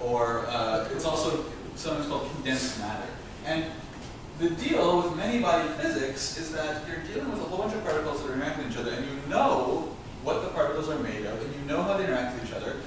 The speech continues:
So all of the work of the people like Heisenberg and Feynman and Einstein, uh, that's all been done, and you know it. But what you don't know is what new things come out because you have many, many particles interacting with each other. Okay?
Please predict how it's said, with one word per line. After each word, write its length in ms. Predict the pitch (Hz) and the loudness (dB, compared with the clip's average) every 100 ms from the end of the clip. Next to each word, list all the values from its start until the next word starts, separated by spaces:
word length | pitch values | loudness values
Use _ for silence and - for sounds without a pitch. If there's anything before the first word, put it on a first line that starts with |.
| - | -8
So 140 | - 175 | 0 4
all 300 | 175 220 - | 8 8 6
of 100 | 185 | 4
the 60 | |
work 300 | - 165 - - | 2 2 -2 -6
of 160 | - | -6
the 60 | - | -6
people 320 | - - - | -4 -2 0
like 240 | 120 113 113 | 0 0 -2
Heisenberg 460 | 110 113 117 113 | -2 -2 -2 -2
and 140 | 113 110 | -4 -4
Feynman 400 | - - - 220 | -4 -4 -4 -4
and 100 | - | -4
Einstein, 560 | - - - - 220 - - - | -6 -6 -6 -4 -2 -2 -4 -6
uh, 140 | - 110 | 0 4
that's 200 | - - | 4 6
all 140 | 202 | 6
been 120 | 190 | 6
done, 180 | 151 - | 6 4
and 120 | 143 | 2
you 100 | 135 | 0
know 200 | - - | 2 4
it. 80 | - | 12
But 340 | - - 175 185 | 12 12 6 0
what 120 | 190 | 0
you 120 | 190 | 0
don't 300 | 202 170 147 | 2 2 2
know 360 | 143 131 - 143 | 2 8 8 8
is 60 | - - | 0 2
what 220 | 208 220 147 | 4 4 6
new 240 | - 208 240 | 6 6 2
things 640 | - - 139 139 - - | 0 -2 -2 -2 -2 -2
come 200 | 156 - 135 | -4 -4 0
out 460 | 120 117 113 - - - - - - - - | 2 2 0 -2 -6 -8 -10 -12 -12 -12 -10
because 540 | - - 190 190 190 | -8 0 4 4 2
you 60 | 175 | 2
have 340 | - - 131 | 2 2 0
many, 240 | 135 143 139 | -2 -2 -2
many 160 | 131 | -2
particles 560 | - 131 123 127 123 120 | -2 -4 -2 -2 -2 -4
interacting 400 | 113 110 110 - | -4 -4 -4 -8
with 100 | 101 | -10
each 80 | 98 | -10
other. 840 | - - - - - - - - 120 | -12 -12 -12 -12 -12 -12 -12 -10 -4
Okay? 200 | 127 | -4